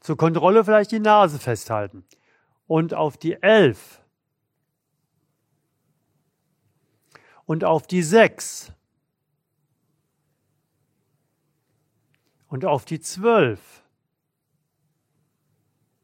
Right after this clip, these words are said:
Und auf die sieben.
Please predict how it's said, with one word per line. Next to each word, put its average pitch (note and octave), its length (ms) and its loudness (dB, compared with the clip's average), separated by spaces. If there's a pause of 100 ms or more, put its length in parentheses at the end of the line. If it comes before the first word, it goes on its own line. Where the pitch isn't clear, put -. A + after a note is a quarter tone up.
(1200)
Und A#2+ 120 -18
auf A#2+ 200 -12
die D3+ 160 -6
sieben. D#3 680 -2